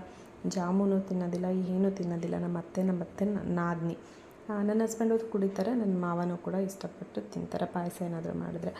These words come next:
ಆ, ನನ್ನ ಅತ್ತೆ ಮತ್ತು ನನ್ನ ನಾದ್ನಿ ಥರ ನನ್ನ ಮಗಳು,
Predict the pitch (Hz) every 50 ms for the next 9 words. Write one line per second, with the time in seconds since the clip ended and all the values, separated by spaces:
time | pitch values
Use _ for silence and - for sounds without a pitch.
0 | - - - - - - - - 208 202 196 196 196 196 190 196 - 208 208 208
1 | 202 196 190 190 - - 233 226 214 - - 196 190 190 185 180 175 170 170 170
2 | 170 170 170 - 175 175 175 180 175 175 170 165 165 165 170 175